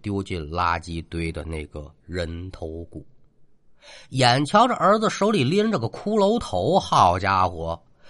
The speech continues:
害怕之余，就肯定想让这孩子把这东西给扔了。可还没等说话呢，小雨是大步流星的可就跑出了垃圾站。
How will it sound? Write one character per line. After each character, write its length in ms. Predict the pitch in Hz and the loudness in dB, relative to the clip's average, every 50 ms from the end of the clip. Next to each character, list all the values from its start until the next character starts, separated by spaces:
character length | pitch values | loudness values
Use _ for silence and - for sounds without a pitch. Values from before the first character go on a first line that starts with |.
| - - - - | -20 -20 -18 -12
害 460 | - - - 285 285 269 214 160 131 | -8 0 4 6 6 6 6 4 4
怕 300 | 127 - 185 165 143 131 | 4 4 4 6 6 4
之 240 | 131 - 185 208 202 | 2 0 -2 -2 -2
余， 220 | 156 147 160 185 | -2 -4 -6 -4
就 120 | - 196 | -4 -4
肯 300 | 170 - - 117 104 110 | -4 -2 -2 -2 -2 0
定 160 | - 220 220 - | 0 0 -2 0
想 180 | - 101 95 | 2 2 2
让 120 | 98 117 131 | 2 2 0
这 60 | 131 | 0
孩 240 | - - 113 123 165 | -2 0 0 0 0
子 60 | 175 | 0
把 140 | 127 - 95 | -2 -4 -6
这 80 | 95 | -4
东 160 | 95 123 147 | -4 -2 -2
西 80 | 165 160 | -4 -4
给 120 | - 90 | -6 -8
扔 540 | 82 82 92 104 127 160 165 180 190 196 196 | -8 -8 -6 -4 -2 -2 -2 -2 -4 -6 -6
了。 100 | 165 139 - _ - - - - - _ _ _ _ | -8 -10 -16 _ -20 -20 -20 -20 -20 _ _ _ _
可 120 | - - | -10 -4
还 160 | 127 185 190 208 | 0 2 2 2
没 160 | 214 214 220 | 2 2 0
等 180 | 202 180 160 | 0 0 0
说 200 | 147 - 185 190 | 0 0 0 0
话 260 | 180 - 202 196 190 175 | 2 4 6 6 6 4
呢， 120 | 151 139 - - _ _ - - - - - | 2 -2 -8 -18 _ _ -20 -20 -20 -18 -14
小 340 | - - - 220 240 269 269 | -4 2 6 6 6 6 4
雨 100 | 214 147 | 2 0
是 100 | - 160 | -2 -4
大 360 | 165 - 262 240 220 190 165 | 4 8 8 10 10 10 6
步 80 | 143 | 6
流 180 | 147 160 196 226 | 4 2 2 0
星 300 | 214 - 240 240 240 240 | 0 -2 -2 -4 -2 -2
的 80 | 208 143 | -2 -2
可 100 | - 127 | -2 -2
就 140 | 151 170 | -2 -2
跑 300 | 165 - - - 85 87 | -4 -2 0 0 0 0
出 140 | 87 - 160 | 0 -2 -2
了 100 | 151 110 | -2 0
垃 400 | 85 80 87 104 120 127 135 143 | -2 -2 0 0 0 0 0 -2
圾 220 | 139 - 147 160 160 | -4 -6 -8 -10 -8
站。 260 | - 190 175 - | -6 -6 -6 -6